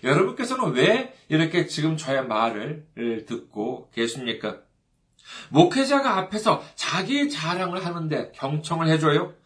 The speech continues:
자기 생각을 말하는데 아멘 하고, 어, 그렇게 경청을 해줍니까?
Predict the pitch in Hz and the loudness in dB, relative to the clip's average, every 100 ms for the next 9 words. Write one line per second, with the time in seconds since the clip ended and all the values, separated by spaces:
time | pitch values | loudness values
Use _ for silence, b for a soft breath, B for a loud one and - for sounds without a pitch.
0 | B B - 196 214 277 277 262 247 247 | B B -4 -2 0 -2 -2 -2 -2 0
1 | 214 196 202 202 196 196 170 - - 139 | 6 6 8 4 2 4 4 2 -6 0
2 | 196 226 220 202 180 151 185 190 - - | 2 4 2 2 0 2 2 4 2 0
3 | - - 147 160 160 175 - 156 156 175 | -4 2 4 4 4 0 -2 -2 0 0
4 | 170 170 160 151 165 - | 0 0 -2 -2 -4 -6